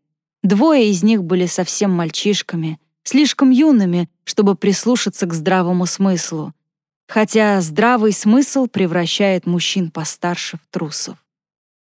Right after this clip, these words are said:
Он увидел по моему лицу, что смысл его слов дошел до меня,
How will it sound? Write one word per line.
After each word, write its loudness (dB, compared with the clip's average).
Он 0
увидел 0
по -2
моему 0
лицу, -2
что -4
смысл -2
его -2
слов -2
дошел 0
до -2
меня, -2